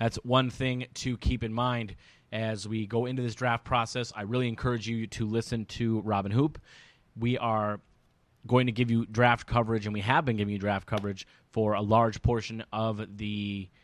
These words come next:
uh, what would normally be the offseason, I guess, but right now actually is,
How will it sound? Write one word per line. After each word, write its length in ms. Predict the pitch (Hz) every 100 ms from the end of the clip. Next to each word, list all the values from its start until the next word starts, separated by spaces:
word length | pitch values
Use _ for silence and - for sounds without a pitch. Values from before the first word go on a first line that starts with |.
| _ _ _ _ _ -
uh, 60 | -
what 220 | 143 135 131
would 80 |
normally 300 | 135 175 175
be 100 | 131
the 80 | 120
offseason, 400 | 113 110 110 104
I 100 | 107
guess, 160 | 107 120
but 100 | 104
right 140 | 104
now 140 | 104 104
actually 280 | 104 110 -
is, 320 | 127 123 110